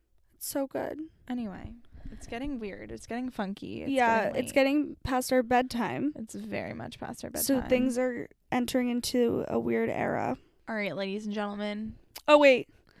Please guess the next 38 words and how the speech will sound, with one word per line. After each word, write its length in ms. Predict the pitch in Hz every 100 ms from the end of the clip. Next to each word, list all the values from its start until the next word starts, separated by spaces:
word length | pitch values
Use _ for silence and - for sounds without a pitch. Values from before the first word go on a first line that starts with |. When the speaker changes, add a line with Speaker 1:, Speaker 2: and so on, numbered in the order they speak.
| - - -
Speaker 1:
<laughs> 260 | - - 311 330 - - -
This 100 | 302
is 80 | 269
a 60 | 269
good 140 | 254
one 140 | 233 220
to 140 | 214
end 140 | - -
on. 240 | - 277 - - - -
Speaker 2:
Okay. 60 | 294 262
Speaker 1:
Okay, 40 |
we 140 | 220 254
have 100 | 262
a 80 | 240
very 220 | 240 226
last 220 | 226 -
one. 240 | - 110 254 _ _ _ _ _ _ _ _ - -
Saying 380 | - 320 311 339
goodnight, 460 | 381 302 254 247 - - - - -
but 120 | 262
not 180 | 240 226
going 260 | - 220 226
to 100 | -
sleep. 360 | - - - - - - - - - - _ - _ -
Speaker 2:
Like 260 | 370 - 415
us 420 | 277 202 - - _ -
right 220 | 240 240
Speaker 1:
Right 160 | 359 392
Speaker 2:
now. 560 | 254 226 226 240 254 622 605 571
Speaker 1:
now. 80 | 339 554 - -
<laughs> 600 | _ _ - _ _ _
We're 100 | 311 330
gonna 100 | 370
say 200 | 370 339
goodnight 340 | 320 294 262 262
to 80 | 302
you 100 | 254
guys, 600 | 247 262 185 294 -